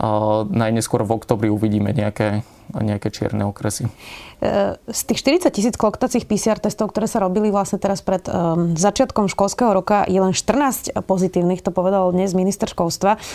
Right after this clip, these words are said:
Speaker 2: To znamená, že, e, vysoké čísla, ktoré teraz vidíme, alebo vysoké, no, narastajúce, nazvime to tak, ktoré teraz vidíme, e, tak nie sú zrejme medzi deťmi, ale práve medzi,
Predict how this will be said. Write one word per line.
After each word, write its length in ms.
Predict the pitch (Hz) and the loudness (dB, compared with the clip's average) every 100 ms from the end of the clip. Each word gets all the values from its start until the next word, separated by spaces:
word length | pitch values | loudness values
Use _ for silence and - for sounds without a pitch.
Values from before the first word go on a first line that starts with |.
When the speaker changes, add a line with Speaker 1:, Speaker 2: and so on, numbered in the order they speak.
| - - | -14 0
Speaker 2:
To 40 | 185 | 2
znamená, 340 | 202 220 226 | 4 4 2
že, 240 | 226 220 190 | 2 2 0
e, 800 | - - - - 185 175 175 - | -2 -6 -2 2 2 2 0 0
vysoké 320 | 180 214 247 | 0 2 0
čísla, 240 | - 202 233 | 0 0 0
ktoré 160 | - 208 | 0 0
teraz 240 | 214 262 | 2 2
vidíme, 400 | 185 160 160 160 | 2 2 2 2
alebo 240 | 175 160 156 | 2 0 0
vysoké, 400 | 165 190 160 143 | 0 0 -2 -6
no, 80 | 151 - - | -8 -10 -2
narastajúce, 640 | 175 185 - 180 185 202 | 0 0 0 0 0 0
nazvime 320 | 180 165 180 | 0 2 0
to 80 | 180 | 0
tak, 320 | 185 180 190 | 0 -2 -4
ktoré 240 | - 196 185 | -4 -2 0
teraz 160 | 208 | 0
vidíme, 400 | 175 175 196 214 | 2 2 4 2
e, 720 | 208 - - - - - - 185 | 0 -10 -14 -14 -14 -10 -2 0
tak 160 | 180 | 2
nie 160 | 208 240 | 4 2
sú 160 | 240 | 2
zrejme 240 | 196 175 180 | 4 4 4
medzi 240 | 170 175 | 2 4
deťmi, 400 | 185 165 165 180 | 4 2 2 0
ale 240 | 196 180 175 | 2 0 2
práve 240 | 180 180 | 2 2
medzi, 400 | 180 175 196 190 | 2 2 2 2